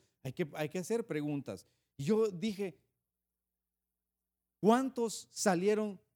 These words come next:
de Ur de los Caldeos? Según lo que yo sé, solo Abraham. No sé si habrá alguien más en la Biblia que,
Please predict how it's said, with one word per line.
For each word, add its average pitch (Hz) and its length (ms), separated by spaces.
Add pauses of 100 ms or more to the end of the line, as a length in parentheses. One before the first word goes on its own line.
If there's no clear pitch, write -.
(580)
de 170 120
Ur 196 180
de 190 100
los 185 120
Caldeos? 127 460 (840)
Según 185 560
lo 160 200
que 139 120
yo 156 160
sé, 185 260
solo 143 280
Abraham. 143 420
No 127 100
sé 135 160
si - 80
habrá 127 300 (300)
alguien 131 340
más 165 340
en 135 120
la 117 100
Biblia 151 360
que, 123 160